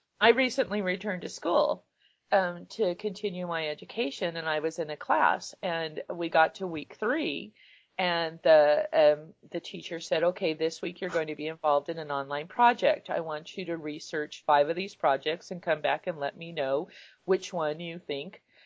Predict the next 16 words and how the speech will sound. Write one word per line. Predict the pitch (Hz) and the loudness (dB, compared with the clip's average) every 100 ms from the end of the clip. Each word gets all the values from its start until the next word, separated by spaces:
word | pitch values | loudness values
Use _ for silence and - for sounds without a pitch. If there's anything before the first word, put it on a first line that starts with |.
| _ _ _ 180 | _ _ _ 0
um, | 170 160 160 180 - | 0 0 -6 -18 -4
it, | 202 160 160 | 2 2 2
you | 196 | -4
tell | 175 202 | 4 6
me | 180 | 6
the | 180 180 | 0 2
pros | 160 151 175 | 4 2 0
and | 175 | -4
cons." | 294 349 190 - - | -2 -2 -4 -4 -2
And | 185 175 | 0 -2
she | - 190 | -4 -2
lists | 170 175 - | 2 2 2
the | 165 | -6
ten | - 185 160 | 0 -2 0
projects, | - - 359 170 185 180 | 6 6 8 4 6 -2
and | 160 | -2